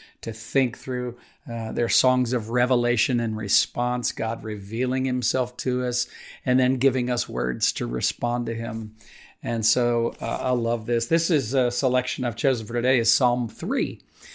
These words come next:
And it's the first of the Psalms, uh, that has a superscription. This one is, uh, a Psalm of David, uh, from when he was, uh, fleeing from Absalom, his son. Some of you may remember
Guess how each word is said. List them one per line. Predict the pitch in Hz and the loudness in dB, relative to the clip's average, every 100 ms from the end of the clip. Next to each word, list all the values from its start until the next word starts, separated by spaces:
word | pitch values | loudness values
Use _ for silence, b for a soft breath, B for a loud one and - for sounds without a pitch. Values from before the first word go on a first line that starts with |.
| B B B | B B B
And | 123 120 | 0 2
it's | 120 - | 4 2
the | - | 0
first | - 143 147 - | -2 0 0 0
of | 113 | -4
the | 117 | -4
Psalms, | - 117 117 120 117 - B B B B - | -2 -2 -2 -4 -6 -12 B B B B -6
uh, | 120 120 | -4 -4
that | 123 | -2
has | 120 123 | 0 0
a | 113 | 0
superscription. | 107 247 240 127 - - 117 - 254 | 2 2 2 -2 -2 -4 -6 0 2
This | 262 156 - | 2 2 -2
one | 120 | -4
is, | 120 120 113 | -4 -4 -4
uh, | 123 123 | -4 -2
a | 120 | 2
Psalm | - 135 147 143 | 4 4 2 -2
of | 127 101 | -4 -4
David, | 117 131 139 180 - B B B B B 135 | 0 2 2 -2 -8 B B B B B -2
uh, | 127 120 | -2 -2
from | - 135 131 | 0 2 2
when | 127 | 2
he | 127 120 - | 0 -4 -6
was, | 131 113 - _ _ | -6 -4 -8 _ _
uh, | 123 123 123 | -6 -6 -6
fleeing | - - 220 233 135 120 123 | -10 -2 2 4 2 2 -2
from | 135 123 131 | 0 0 0
Absalom, | 147 151 147 117 - 127 123 120 120 120 | 0 0 0 -2 -2 -2 -2 -2 -4 -4
his | 123 120 113 | -2 -2 2
son. | - - 123 120 110 | 2 4 2 2 0
Some | 110 135 120 | 0 2 2
of | 113 | 0
you | 117 113 | -2 -2
may | 117 117 | 0 0
remember | 117 113 123 120 | -2 -2 -2 -2